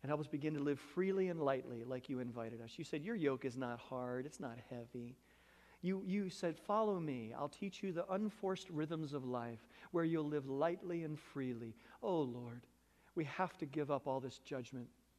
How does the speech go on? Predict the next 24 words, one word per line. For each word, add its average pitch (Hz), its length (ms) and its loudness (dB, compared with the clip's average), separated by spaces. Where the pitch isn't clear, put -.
all 156 180 4
this 147 220 0
evaluation, 135 520 0
all 151 120 0
this 143 160 -6
assessment. 127 580 -8
And 143 100 -2
we 139 100 0
need 139 200 0
to 120 40 -8
just 120 220 -10
simply 131 260 -6
trust - 400 -12
you 131 80 -6
with 127 140 -8
our 117 100 -8
lives. 113 580 -12
Will 135 100 2
you 131 80 -2
do 135 120 -2
that 143 160 -6
for 147 180 -6
us, 139 140 -12
Lord? 147 220 -12